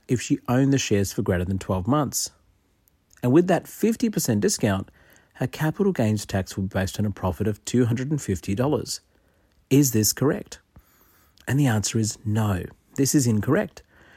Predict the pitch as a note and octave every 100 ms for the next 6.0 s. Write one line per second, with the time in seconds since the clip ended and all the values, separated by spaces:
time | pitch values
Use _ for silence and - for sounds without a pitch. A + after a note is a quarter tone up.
0 | - _ - G#2 C3 A3 G3+ E3 C#3 A#2
1 | - G#2 - E3+ - - A2 G#2+ - G2+
2 | G2 F#2 - A#2+ E3 - C#3 - C#3 -
3 | E3 D#3 - G2+ G2 G#2 - _ _ _
4 | - C3 B2+ - C3+ D3 D3+ G#2+ G2+ G#2
5 | - - G#2 F#2+ G2 G2 F#2+ A#2 G#2+